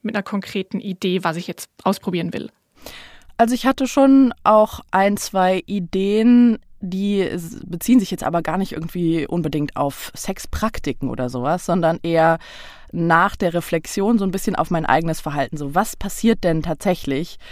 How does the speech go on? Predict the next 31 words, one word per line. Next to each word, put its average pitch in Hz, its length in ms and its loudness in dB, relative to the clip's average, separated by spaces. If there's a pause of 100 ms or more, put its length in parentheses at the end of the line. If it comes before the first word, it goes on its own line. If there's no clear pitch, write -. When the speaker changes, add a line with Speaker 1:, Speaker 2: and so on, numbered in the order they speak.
(180)
Speaker 2:
wenn 170 160 2
ich 180 120 -4
jetzt - 380 -2
einem 160 360 0
Partner 185 500 2
von 175 180 -4
mir 165 180 -4
zum 170 120 -4
Beispiel, 156 260 -6
den 156 140 -4
ich 147 80 -6
grad - 220 -6
kennengelernt 190 520 0
hab, 220 140 0
mit 151 160 -4
dem 147 240 0
Sex - 300 -6
und 170 120 -2
alles 151 220 0
noch 156 160 -4
ganz 143 220 -4
neu 165 240 0
ist, - 260 -4 (340)
wenn 175 140 2
ich - 160 -4
dem 233 180 4
mal 185 140 2
ganz 185 300 2
konkret 175 480 -2
sage, 170 320 2
„Du, 175 320 -2